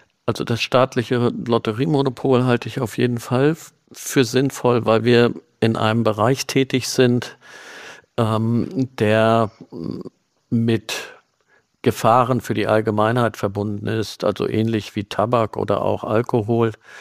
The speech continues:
ähm, handelt es sich hier um ein Gut, was, mm, am Ende des Tages nicht dazu führen wird, dass die Bevölkerung spielsüchtig wird, aber es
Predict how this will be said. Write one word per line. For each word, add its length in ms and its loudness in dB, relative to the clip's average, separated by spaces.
ähm, 560 -2
handelt 320 0
es 140 -4
sich 120 -8
hier 200 4
um 100 2
ein 220 2
Gut, 400 0
was, 500 0
mm, 320 -8
am 240 -2
Ende 240 0
des 160 -2
Tages 360 0
nicht 180 0
dazu 240 0
führen 360 0
wird, 160 0
dass 120 -4
die 100 0
Bevölkerung 540 0
spielsüchtig 720 -6
wird, 180 -2
aber 240 0
es 280 -4